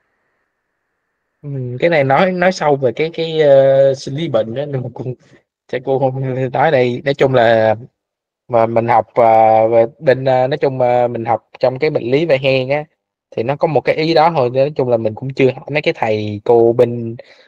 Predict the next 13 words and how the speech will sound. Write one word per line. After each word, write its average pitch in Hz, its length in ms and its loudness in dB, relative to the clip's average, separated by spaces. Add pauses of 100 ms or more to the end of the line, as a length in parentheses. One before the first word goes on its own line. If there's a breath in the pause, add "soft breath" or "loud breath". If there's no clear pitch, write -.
Tây 117 240 4
y 117 140 2
về 107 100 -2
cái 135 160 -2
ý 156 120 -2
này, 110 240 -2
thì 110 340 -6
có 135 100 4
thể 120 160 2
là 117 260 2
về, 110 200 0 (720)
mà 117 260 -2
có 139 180 2